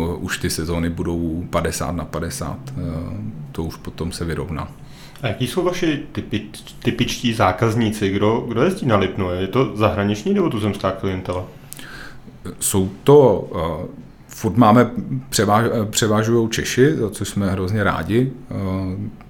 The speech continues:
Speaker 1: je to prostě česká destinace. Máme ale celou řadu, eh,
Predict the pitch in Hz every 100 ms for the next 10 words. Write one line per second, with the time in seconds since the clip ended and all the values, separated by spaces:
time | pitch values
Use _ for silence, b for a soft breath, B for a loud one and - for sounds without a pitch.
0 | - - - - - - 90 - 92 -
1 | 90 - 90 92 - 98 98 95 - 98
2 | 98 92 104 101 104 B B B B 95
3 | 92 92 95 101 92 - 71 92 101 95
4 | - 90 90 92 92 104 101 80 76 73